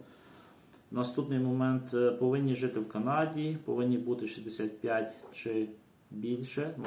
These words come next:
тут я поверну ще раз, треба жити в Канаді, щоб її отримувати.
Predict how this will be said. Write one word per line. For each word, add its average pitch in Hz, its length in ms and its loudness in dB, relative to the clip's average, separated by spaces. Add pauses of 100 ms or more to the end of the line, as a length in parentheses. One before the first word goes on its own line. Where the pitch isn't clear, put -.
(100)
тут 117 160 -2
я 110 80 -2
поверну 113 600 -6
ще 110 200 -4
раз, 104 140 -4
треба 110 420 -2
жити 104 260 -2
в - 100 -10
Канаді, 92 420 -4
щоб - 180 -12
її 101 120 -4
отримувати. 110 640 -4